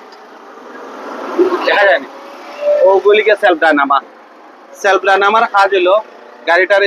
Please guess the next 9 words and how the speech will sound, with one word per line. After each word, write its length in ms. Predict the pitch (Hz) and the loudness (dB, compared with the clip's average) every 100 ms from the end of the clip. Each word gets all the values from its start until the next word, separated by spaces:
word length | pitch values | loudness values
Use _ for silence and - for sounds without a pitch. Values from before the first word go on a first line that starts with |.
| 180 | 0
স্টার্ট 260 | - 190 180 | 0 -2 0
দিয়া 140 | 151 131 | -2 -2
দেওয়া, 140 | 110 92 _ - - - - - - - - - | -4 -6 _ -20 -20 -20 -20 -20 -20 -20 -20 -10
ঠিক 120 | - 185 | -4 -2
আছে? 140 | 185 143 - - - - - - - - 127 | -2 -4 -4 -14 -16 -18 -20 -20 -20 -4 0
আর 80 | 139 | 2
হইলো 180 | 151 185 196 - | 4 2 0 2
চার্জিং 320 | 208 202 240 226 | 2 2 -2 0
ডায়নামার 320 | 196 185 | 0 0